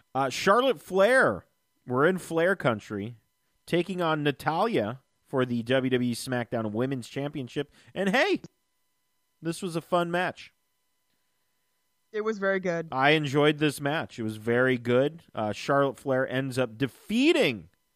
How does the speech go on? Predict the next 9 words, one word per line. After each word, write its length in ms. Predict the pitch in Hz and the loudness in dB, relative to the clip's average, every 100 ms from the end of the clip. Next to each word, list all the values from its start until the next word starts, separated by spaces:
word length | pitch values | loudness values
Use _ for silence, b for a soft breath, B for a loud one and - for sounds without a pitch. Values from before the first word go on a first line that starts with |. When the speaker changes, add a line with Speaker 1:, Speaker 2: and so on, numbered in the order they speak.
| _ _ _ _ _ _ _ | _ _ _ _ _ _ _
Speaker 1:
Natalya 720 | 123 117 131 113 113 110 107 | -6 -4 0 2 2 2 0
and 220 | - 131 123 | -2 -4 0
thus 220 | 190 - | -2 -2
becoming 440 | 180 160 147 135 | -10 -4 -2 -2
the 120 | 135 | -2
new 180 | 135 160 | 0 -2
W 380 | 151 123 143 165 | -2 -2 0 0
W 260 | 151 139 131 | 0 0 0
E 240 | 131 127 | 0 -2